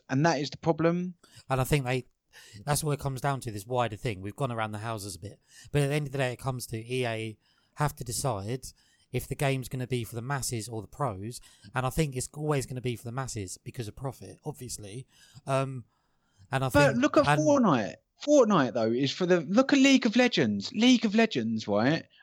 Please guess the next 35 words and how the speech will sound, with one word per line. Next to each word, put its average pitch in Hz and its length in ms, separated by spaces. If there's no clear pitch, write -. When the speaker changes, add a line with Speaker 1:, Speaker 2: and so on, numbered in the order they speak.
Speaker 1:
I 127 80
mean, 147 140
I, 160 100
yeah. 139 500
Speaker 2:
Yeah, 165 80
but 175 140
it's 180 80
Speaker 1:
That 254 240
Speaker 2:
very - 0
Speaker 1:
game 170 400
is - 220
for 175 200
the 147 120
masses, 147 600
but 185 260
it's 214 300
pro, 226 600
Speaker 2:
Yeah, 160 140
but 165 120
Speaker 1:
like, 165 80
Speaker 2:
it's - 100
very 170 200
Speaker 1:
it's 147 40
pro 220 240
Speaker 2:
different 139 100
because - 20
Speaker 1:
format, 202 220
Speaker 2:
there's, 143 200
Speaker 1:
it's - 80
amazing. 147 380
Speaker 2:
there's 139 240
a 139 80
lack 139 300
of, 113 140
like, 123 420